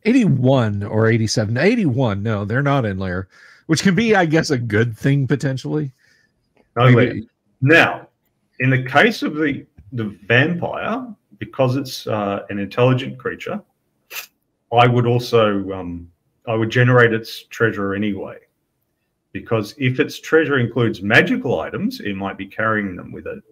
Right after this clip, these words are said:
Speaker 2: and using it, using them.
Speaker 1: All right, so our vampires have, uh, their treasure type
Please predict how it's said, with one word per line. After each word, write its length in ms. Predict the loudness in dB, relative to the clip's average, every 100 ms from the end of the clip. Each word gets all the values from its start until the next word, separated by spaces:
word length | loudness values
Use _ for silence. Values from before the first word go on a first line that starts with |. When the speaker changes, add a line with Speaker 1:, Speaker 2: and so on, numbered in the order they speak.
| -20
Speaker 2:
and 180 | -16 -6
using 340 | -4 -4 -8
it, 200 | -20 _ -20 _ _ _ -8
using 300 | -6 -6 -14
them. 120 | -20 _ _ _ _ _ _ _ _ _ _ _ _ _ _ _ _ _
Speaker 1:
All 100 | -6
right, 180 | -4 -4
so 520 | -2 4 4 6 4 4
our 560 | 4 6 6 4 2 -2
vampires 1120 | -2 -2 -2 -2 -4 -2 -2 -2 -6 -8 -12
have, 580 | -8 -2 0 2 2 0 -6 _ _ _ _ -4
uh, 320 | 0 2 2
their 200 | 2 2
treasure 360 | 2 0 2 0
type 340 | 0 0 0